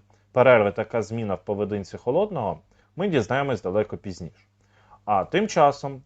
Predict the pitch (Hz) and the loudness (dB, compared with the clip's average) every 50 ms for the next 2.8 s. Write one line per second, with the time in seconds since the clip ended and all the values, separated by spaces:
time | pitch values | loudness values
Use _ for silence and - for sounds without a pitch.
0 | _ - 87 95 110 131 143 165 156 151 151 151 147 147 - - 139 135 131 - | _ -10 -2 0 0 0 0 0 0 2 2 2 0 0 -4 -8 -8 -8 -8 -10
1 | _ - 92 82 78 - _ 98 110 110 - 113 101 101 - 107 95 104 104 101 | _ -6 -6 -6 -6 -8 _ -10 -10 -8 -6 -8 -8 -6 -8 -8 -8 -6 -6 -4
2 | 104 110 110 - - 135 135 117 110 110 95 87 85 76 78 | -4 -6 -6 -6 -8 -8 -6 -4 -4 -4 -4 -6 -10 -18 -20